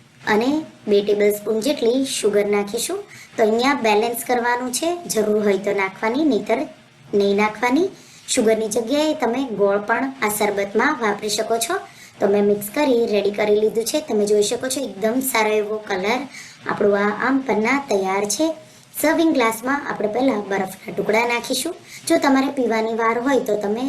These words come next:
રેફ્રિજરેટરમાં બે થી ત્રણ કલાક માટે રાખી પછી સર્વ કરો. તો આપણે બરફના ટુકડા સર્વિંગ ગ્લાસમાં નાખી ઉપરથી આપણે આમ પન્ના રેડીશું. ગરમીઓમાં બિલકુલ લૂ ન લાગવા દે એવું ઠંડુ ઠંડુ કાચી કેરીનો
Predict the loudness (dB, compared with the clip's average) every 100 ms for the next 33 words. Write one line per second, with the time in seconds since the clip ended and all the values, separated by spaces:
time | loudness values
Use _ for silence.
0 | 0 0 0 2 2 2 0 -6 -6 0
1 | 0 0 -6 -4 -4 0 0 0 -6 -6
2 | 0 0 0 -2 -4 -2 -2 0 0 0
3 | 0 -2 -4 -8 -20 -20 -12 -4 0 2
4 | 2 2 -6 -20 _ -18 0 2 2 0
5 | 0 2 2 2 2 2 2 2 2 0
6 | 0 2 0 0 -2 -2 -4 -2 -2 0
7 | -2 -2 -12 -20 -14 -4 0 0 2 0
8 | 0 0 0 0 2 2 0 -2 -6 -8
9 | -20 -20 -20 _ _ _ _ _ 0 4
10 | 4 4 2 2 2 0 2 2 2 2
11 | 2 0 0 2 4 4 4 4 2 2
12 | 0 2 4 4 2 2 2 2 -2 -12
13 | -20 -16 0 4 4 2 -2 0 0 0
14 | -4 -2 0 2 0 2 2 4 0